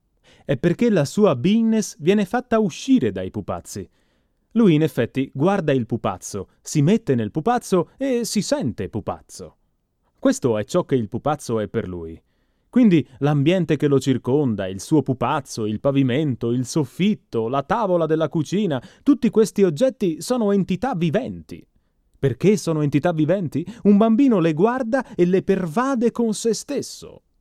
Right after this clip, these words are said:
Il mondo intero è un mondo radioso. Lui l'ha completamente pervaso, tutto quanto, con se stesso. I giorni sono belli e radiosi e così via.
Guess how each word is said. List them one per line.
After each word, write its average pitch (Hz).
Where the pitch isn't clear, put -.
Il 202
mondo 220
intero 175
è 143
un 139
mondo 147
radioso. 123
Lui 233
l'ha 196
completamente 247
pervaso, 117
tutto 277
quanto, 233
con 233
se 185
stesso. 92
I 139
giorni 151
sono 135
belli 190
e 160
radiosi 147
e 135
così 107
via. 85